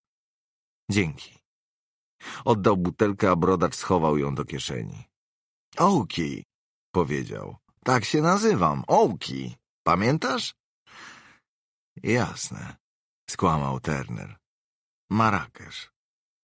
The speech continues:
„Wild Turkey”, poinformował Oki. „Leciałem tu przez Schiphol i zajrzałem do Bezsłowego.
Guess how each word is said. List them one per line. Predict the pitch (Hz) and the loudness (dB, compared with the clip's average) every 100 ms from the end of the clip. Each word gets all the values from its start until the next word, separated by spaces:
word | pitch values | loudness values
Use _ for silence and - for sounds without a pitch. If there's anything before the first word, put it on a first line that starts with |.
| _ _ _ _ _ - | _ _ _ _ _ 2
„Wild | 101 110 120 101 - | 4 6 2 0 -2
Turkey”, | 123 120 101 - 80 64 - _ _ _ - | 2 2 2 0 -2 -2 -6 _ _ _ 0
poinformował | 90 87 76 80 78 69 71 - | 2 2 2 0 2 0 0 0
Oki. | - 50 - 50 50 _ _ - - | -2 -2 -6 -14 -14 _ _ -20 0
„Leciałem | 120 135 147 131 120 113 | 2 4 4 6 4 4
tu | 117 | 2
przez | 90 110 95 | 2 -2 -2
Schiphol | - 175 120 92 82 | 0 2 4 4 4
i | 82 | 2
zajrzałem | 85 87 95 90 87 | 2 4 4 4 4
do | 82 | 2
Bezsłowego. | 73 98 87 - 82 78 76 52 58 | 2 2 2 -2 -2 0 0 0 -4